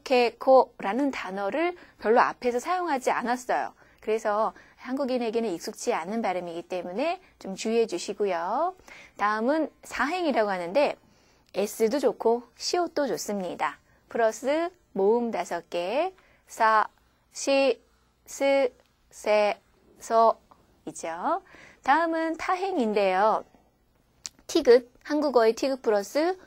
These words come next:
모음 다섯 개 생각하시면 됩니다. 근데 이 타행은 중간에 이 치라는 글자와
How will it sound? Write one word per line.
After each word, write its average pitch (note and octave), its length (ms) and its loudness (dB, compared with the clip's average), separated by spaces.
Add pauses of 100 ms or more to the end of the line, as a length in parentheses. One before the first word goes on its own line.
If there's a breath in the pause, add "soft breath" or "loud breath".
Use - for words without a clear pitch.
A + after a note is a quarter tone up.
(180 loud breath)
모음 A#3+ 360 4
다섯 F#3 320 -2
개 G#3 140 -4
생각하시면 A3 500 -2
됩니다. F3 720 -4 (320 loud breath)
근데 D4 240 2
이 C4 140 4
타행은 D4+ 680 0 (260 loud breath)
중간에 C4 680 2
이 G3+ 240 2
치라는 A3+ 920 -2
글자와 F#3+ 720 2